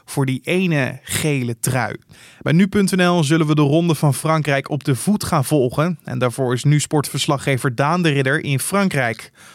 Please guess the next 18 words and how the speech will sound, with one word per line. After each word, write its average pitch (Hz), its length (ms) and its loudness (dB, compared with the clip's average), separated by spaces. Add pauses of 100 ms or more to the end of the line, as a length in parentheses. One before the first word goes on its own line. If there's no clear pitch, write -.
Hij 160 140 -2
is 180 120 -2
momenteel 170 440 2
in 135 220 0
Nice, 165 400 0
waar 147 160 0
de 147 60 0
honderdzevende 156 840 0
editie 139 580 -2
van 135 160 0
de 120 160 -2
Tour 185 240 0
de 135 60 0
France 208 540 0
van 151 160 -2
start 139 300 -2
zal 131 140 0
gaan. 120 380 -4